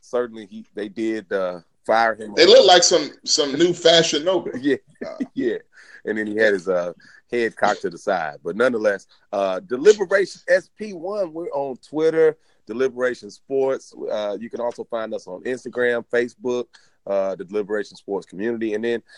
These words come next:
Speaker 1: subscribe. Subscribe to us, uh, via Spotify, Apple Podcasts, Google Podcasts, Anchor.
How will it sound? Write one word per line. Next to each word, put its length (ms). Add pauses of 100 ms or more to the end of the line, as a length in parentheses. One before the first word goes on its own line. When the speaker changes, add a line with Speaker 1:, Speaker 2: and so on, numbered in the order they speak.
(160)
Speaker 1:
subscribe. 760
Subscribe 540
to 160
us, 240 (340)
uh, 260
via 260
Spotify, 840 (520)
Apple 320
Podcasts, 560
Google 240
Podcasts, 720
Anchor. 420